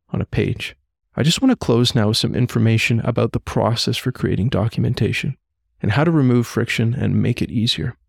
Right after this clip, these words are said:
First of all, don't let yourself get overwhelmed if you're deep in documentation debt, meaning you've got a lot of stuff that's undocumented. Docs are never finished and are always changing. Get your structure in place and then just start somewhere.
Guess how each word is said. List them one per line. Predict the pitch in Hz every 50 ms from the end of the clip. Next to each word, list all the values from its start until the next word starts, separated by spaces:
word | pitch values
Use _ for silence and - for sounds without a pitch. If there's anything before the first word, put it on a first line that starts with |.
| _ _ _
First | - - 170 185 - -
of | 147 110
all, | 107 107 107 110 131 131
don't | - 135 147 180 - 160
let | 165 -
yourself | - 131 127 - - 123 117 113 -
get | - 107 -
overwhelmed | 98 113 110 104 101 104 104 104 101 117 -
if | 113 - -
you're | 113 120 - -
deep | - 120 117 110 - -
in | - 131 120
documentation | - 104 104 104 110 - 117 113 120 - - - - 110 - - 113 120 -
debt, | 95 - 104 120 - - _ _ _ _ _ _ -
meaning | - 131 131 131 131 131 123 123 -
you've | 127 123
got | 123 123 117 117
a | 110
lot | 110 - 104
of | 110 -
stuff | - - - 104 113 - - -
that's | - - -
undocumented. | 98 104 117 - 113 95 90 - - - 143 - - - - - _ _ _ _ _ _ _ _ _ _ _ _ _ -
Docs | - 143 165 196 - - -
are | 135 123
never | 117 113 113 113 113 113
finished | 107 - - 101 98 101 120 - - -
and | - 120
are | 101 - - -
always | 160 127 123 127 120 120 120 -
changing. | - - 107 101 101 - - - - _ _ _ _ _ _ _ _ _ _
Get | - 135 131
your | 160 185
structure | - - - 123 101 - - - 117
in | 107 107 113
place | - - - - 120 - - - - -
and | 185 - 123 120
then | 131
just | 131 127 120 - - - - -
start | - - - - 107 104 104 - -
somewhere. | - - 107 101 101 104 98 117 117